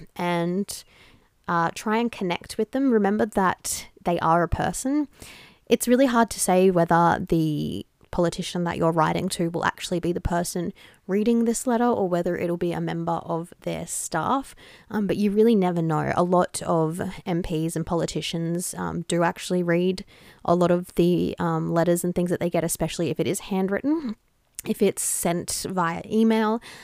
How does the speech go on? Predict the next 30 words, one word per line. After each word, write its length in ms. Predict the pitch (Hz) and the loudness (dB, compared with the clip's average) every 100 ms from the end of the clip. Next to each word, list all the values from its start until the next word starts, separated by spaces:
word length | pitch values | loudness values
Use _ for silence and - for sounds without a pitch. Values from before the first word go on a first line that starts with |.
| - | -18
somebody 380 | - 196 185 185 | -8 -4 -2 -2
on 180 | - 180 | 0 0
their 240 | 175 170 | 0 -2
team, 600 | 180 - 175 175 175 185 - | -4 -4 0 2 2 0 -4
um, 520 | 170 170 170 180 170 175 | -6 -6 -4 -4 -2 0
may 360 | 170 175 170 | 0 0 -2
read 320 | 175 170 175 | -2 0 2
it 120 | 175 - | 0 0
and 160 | 170 | -2
respond 380 | 175 - 170 170 | -4 -2 -2 -2
to 160 | - 175 | 0 0
it 100 | 165 | 0
or 120 | 165 | -2
may 200 | 156 165 | -2 -4
forward 340 | 180 170 165 165 | -4 -2 0 -2
it 100 | - | -4
on 140 | 185 | -6
to 140 | 180 - | -6 -2
them. 260 | 220 233 226 - - - | 2 2 2 -6 -20 -2
It 160 | - 233 | 0 4
really 240 | 233 233 | 6 6
depends. 600 | 220 - 165 - - - | 4 0 -2 -6 -8 -6
Um, 240 | 185 175 175 | -2 0 4
but 140 | 226 | 4
just 180 | 240 233 | 4 4
remember 340 | 254 175 170 202 | 4 4 2 2
that 280 | 180 - - - 190 | 2 2 -2 -6 0
whoever 320 | 190 185 226 | 2 4 4
you 200 | 202 196 | 2 0
are, 420 | - 165 175 180 | 0 2 2 0